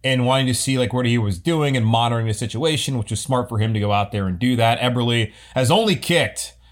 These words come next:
um, in one preseason game so far this season. When he was with the Raiders, he kicked in their first preseason game versus the Seattle Seahawks. He was two for two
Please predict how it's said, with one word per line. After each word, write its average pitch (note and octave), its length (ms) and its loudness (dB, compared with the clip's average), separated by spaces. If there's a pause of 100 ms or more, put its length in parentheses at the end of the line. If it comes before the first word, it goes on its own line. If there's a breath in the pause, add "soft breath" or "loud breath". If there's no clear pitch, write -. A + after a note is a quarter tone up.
(140 soft breath)
um, B2 220 2
in A#2 160 2
one D#3+ 360 4
preseason C3+ 440 -2
game A#2+ 260 2
so B2 160 0
far A2+ 500 0 (220 loud breath)
this G#2 180 -2
season. C#3 540 0
When B2 140 2
he A#2+ 80 2
was A2+ 140 0
with A#2+ 180 -2
the G#2+ 80 -2
Raiders, B2+ 480 0
he A#2 60 -2
kicked A#2 180 -4
in B2+ 40 -4
their A2 100 -2
first A#2+ 260 -4
preseason A2 340 -2
game G#2+ 240 0
versus G2 260 -4
the F#2+ 60 -6
Seattle F#2 340 -4
Seahawks. A#2 500 2
He G#2 100 -6
was F#2 100 -4
two B2 220 -2
for A2 100 -8
two C#3+ 420 -2